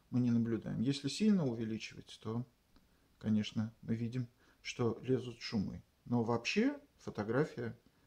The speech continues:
абсолютно, абсолютно приемлемая. Очень хорошо она работает со светом. Вообще вот, э, э, она отображает, э, именно то, как свет лежит. А это, на мой взгляд, чуть ли не важно,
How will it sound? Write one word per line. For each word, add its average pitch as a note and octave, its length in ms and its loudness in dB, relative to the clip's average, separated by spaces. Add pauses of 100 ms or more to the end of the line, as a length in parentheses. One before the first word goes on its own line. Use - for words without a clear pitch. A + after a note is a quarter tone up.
абсолютно, A#2 840 0 (2250)
абсолютно G#2+ 800 -4 (400)
приемлемая. G#2+ 760 -2 (360)
Очень G3+ 260 10
хорошо D#3+ 440 4
она D3+ 200 6
работает C3 420 2
со B2 140 -2
светом. G2+ 520 -2
Вообще A2+ 300 -4
вот, G#2+ 180 -10 (220)
э, A#2+ 220 -2
э, A#2 140 -6 (400)
она B2+ 260 8 (180)
отображает, C#3 960 8
э, F#2 280 -2 (460)
именно C#3 380 10
то, E3+ 320 6
как C#3+ 340 2
свет B2 400 0
лежит. A2 460 -2 (160)
А B2+ 160 2
это, - 180 2
на C3 100 4
мой B2+ 160 2
взгляд, C#3+ 300 0
чуть - 220 -14
ли B2 80 -12
не B2+ 100 2
важно, A#2 380 2